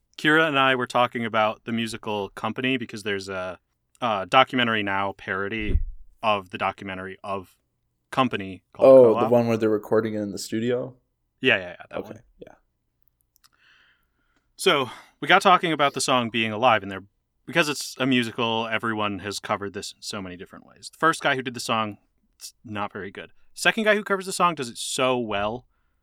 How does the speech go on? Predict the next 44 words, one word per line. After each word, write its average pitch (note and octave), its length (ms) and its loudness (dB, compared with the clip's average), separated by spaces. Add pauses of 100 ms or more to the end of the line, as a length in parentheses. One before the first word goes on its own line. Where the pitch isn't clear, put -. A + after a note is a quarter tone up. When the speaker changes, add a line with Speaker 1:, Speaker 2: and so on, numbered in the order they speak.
(460)
Speaker 1:
that B2 160 0
it A#2+ 140 -4
is A#2 340 2 (320)
genuinely C3 520 2
heartbreaking G#2 680 -8
to G#2 120 -16
hear F2+ 200 -14
it. - 100 -18
I F#2 80 -14
wish G#2 200 -8
I G#2+ 60 -4
knew G#2 120 -6
his F#2+ 120 -8
name. F#2 220 -10
If E2+ 80 -18
Kira F2 240 -14
was E2 140 -12
here, D#2+ 160 -18
she - 120 -18
could - 140 -20
tell - 140 -20
me. - 140 -20 (580)
And B2+ 100 -2
it's B2+ 100 -6
because C3+ 240 -4
the A#2 80 -2
meaning D#3 400 0
of B2+ 80 -6
the B2 80 -6
song A#2 540 2
is G#2 220 -12
just - 500 -4 (1200)
full C#3 720 0
of G2+ 360 -4 (1300)
hope, - 460 -2 (160)
but C#3+ 120 -2
there's C3+ 200 4
the C#3 100 0
dramatic A#2+ 640 2
irony A#2 460 0
that A#2 200 -6
it A#2+ 140 -16
will A#2 160 -2
never G2+ 560 -4